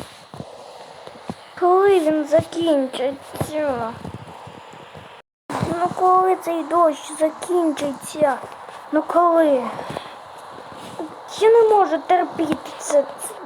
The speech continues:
дуже довго. А, ненавиджу дощ. Але ж тоді рослинки ростуть. Мені начхати на ті рослинки.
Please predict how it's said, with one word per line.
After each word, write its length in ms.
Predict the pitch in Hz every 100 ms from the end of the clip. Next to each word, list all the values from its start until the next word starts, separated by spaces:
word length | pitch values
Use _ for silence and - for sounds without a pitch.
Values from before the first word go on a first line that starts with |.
| -
дуже 280 | 453 480 427
довго. 680 | 277 370 381 294 311 262 233 - - - - - - - -
А, 180 | 311 262 233 - - - - - - - 359
ненавиджу 680 | 440 494 415 349 302 277
дощ. 540 | 285 302 294 233 - - - - - - - - - - - - - - - - - - - - - - - - - - - - - - - - - - - - - - - - - - - - - - - - -
Але 260 | 392 427
ж 60 | 466
тоді 220 | - 494 554
рослинки 680 | 554 554 640 719 640 605
ростуть. 440 | 587 523 587 571 - - -
Мені 180 | 302 427 539
начхати 640 | 571 571 - 698 622 403
на 120 | 392
ті 200 | 381 427
рослинки. 1000 | 466 466 440 440 494 415 302 - 339 247